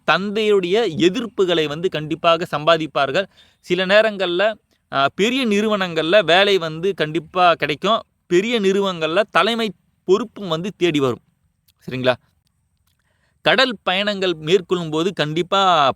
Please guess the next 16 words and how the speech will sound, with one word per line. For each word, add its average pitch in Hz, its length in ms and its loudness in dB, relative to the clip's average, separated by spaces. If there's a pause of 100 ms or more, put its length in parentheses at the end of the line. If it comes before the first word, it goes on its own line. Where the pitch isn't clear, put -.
பாதுகாப்பா 175 480 2
இருக்கணும். 139 420 0 (100)
சரிங்களா? 123 320 -4 (100)
அ-, 113 40 2 (140)
பூர்வீகம் 240 640 0
வந்து 185 260 0
ஆகாம, 170 460 4 (120)
பூர்வீகத்தினோட 180 640 -6
சண்டை 170 420 -8
சச்சரவுலாம் 170 500 -2
வந்து 165 220 -4
ஏற்பட்டுக்கிட்டு, 147 920 -2 (360)
இவங்க 156 320 0
வெளிநாட்டுல 208 640 0
போய் 208 200 0
தங்கி, 180 540 -4